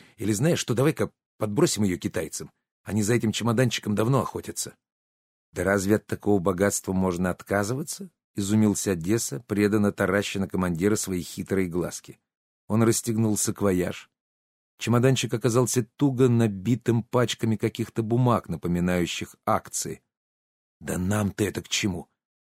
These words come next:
Борис слегка пнул чемоданчик носком ботинка. "Мы что, маклеры Солт-стрит?" "Да в том-то и дело",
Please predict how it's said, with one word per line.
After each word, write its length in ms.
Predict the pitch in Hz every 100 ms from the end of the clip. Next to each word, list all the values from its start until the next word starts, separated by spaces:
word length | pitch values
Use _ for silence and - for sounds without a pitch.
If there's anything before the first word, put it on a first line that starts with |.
| _
Борис 220 | 87 98
слегка 360 | - - - 104
пнул 300 | - 104 90
чемоданчик 580 | - 101 101 113 - -
носком 380 | 95 - 101
ботинка. 440 | 92 98 98 - - _ _ _ _ -
"Мы 80 | 110
что, 200 | - 95
маклеры 640 | 90 113 - 107 104 95 _
Солт-стрит?" 800 | - - 98 95 - - 98 - _ _ _ _ _ _ _
"Да 80 | -
в 60 | -
том-то 420 | - 95 95 -
и 80 | 110
дело", 500 | 110 135 180 113 -